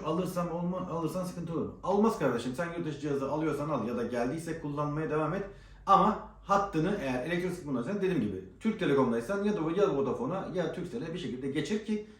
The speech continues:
elektronik sim'i kullanabilesin rahatça. Bir diğer soru İrem Büşra Yılmaz hanımefendi yazmış. "Merhaba, hat babamın üzerine. Ben de e-sim çıkartabilir miyim? Babam şu an yurt dışında." Şimdi, e, İrem Hanım,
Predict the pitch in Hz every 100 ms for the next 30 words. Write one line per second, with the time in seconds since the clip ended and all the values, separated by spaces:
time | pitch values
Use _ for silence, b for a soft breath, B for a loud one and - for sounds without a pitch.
0 | B 139 147 165 165 - 156 139 131 120
1 | 113 117 107 90 87 78 - - - -
2 | - - - - - - - - - -
3 | 180 175 139 - 156 202 - - - B
4 | B B B - 147 175 175 160 143 170
5 | 170 156 151 143 131 117 117 110 117 113
6 | 117 113 165 - 151 160 139 156 156 156
7 | - 139 147 165 151 123 104 92 - 110
8 | 151 170 147 135 147 143 139 - 147 143
9 | 143 139 156 165 147 170 147 131 151 156
10 | - 156 180 151 143 - 202 170 - -
11 | B B B B B B B - - -
12 | 185 190 185 - - 143 143 143 139 135
13 | 151 175 190 165 110